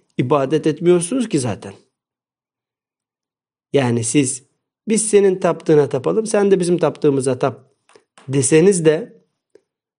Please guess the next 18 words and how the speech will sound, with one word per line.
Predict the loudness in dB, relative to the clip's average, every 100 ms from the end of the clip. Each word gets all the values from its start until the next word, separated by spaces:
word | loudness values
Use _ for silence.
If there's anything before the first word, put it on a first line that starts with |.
| _ _ -10
siz | -6 -2
bunu | 0 2
zaten | 2 4 4
yapmayacaksınız. | 2 2 2 2 -2 -6 -12 -14 -16 -16 -20 _ _ _ _
Siz | -8 -2
Allah'ın | 0 0 0 0 2
var | 2 2
olduğunu | 2 2 0 0
söylüyorsunuz. | 0 0 4 2 2 0 0 -4 -16 _ _ _ _
Yerleri | 0 2 2 2
gökleri | 2 2 2 4
yarattığını, | 4 4 0 0 2 2 0 -2 -14 _ _ _
gökten | -8 0 2
yağmur | 4 2 4 4
indirdiğini | 4 2 2 2 2 2
söylüyorsunuz. | 2 4 6 4 4 2 2 -2 -18 _ _ _ _ _
Ama | 0 2
siz | 2 0 0 -6